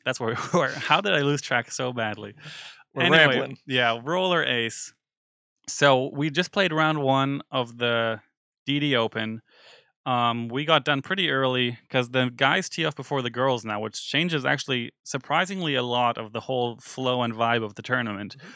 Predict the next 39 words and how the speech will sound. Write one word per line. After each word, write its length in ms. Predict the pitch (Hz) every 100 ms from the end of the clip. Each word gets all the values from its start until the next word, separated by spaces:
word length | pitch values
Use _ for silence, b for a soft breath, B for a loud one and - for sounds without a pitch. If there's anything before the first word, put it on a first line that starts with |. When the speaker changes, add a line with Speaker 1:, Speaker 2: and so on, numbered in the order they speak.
| B B -
Speaker 1:
'Cause 160 | 123
now 280 | 131 156 196
instead 260 | 180 - 151
of 220 | 131 123 - _ _ _ - 131
getting 280 | 143 147 135
done 200 | 135 123
at 120 | 117
six 440 | - - 175 -
or 80 | 123
seven 400 | - 156 165 143
P 240 | - 127
M, 260 | 156 131 127
we 160 | 123 147
get 160 | 143
done 160 | 131 131
at, 80 | 120
like, 180 | 107
three 380 | - 143 139 165
or 120 | 139 110
four 300 | 147 175 156
P 180 | 113 -
M, 220 | 50 - b b b b b _
which 260 | - 135 139
it 120 | 147
makes 200 | 135 -
a 40 | 123
huge 420 | - 202 226 127
difference 380 | 123 - 131 -
'cause 140 | 120
then 160 | 147 151
we 80 | 139
have 100 | 123
all 280 | 139 143 135
day 240 | 135 143
to 220 | - 127
still 280 | - 151 127
do 220 | 120 190
stuff. 400 | 196 104 101 -
Speaker 2:
Yeah. 120 | 127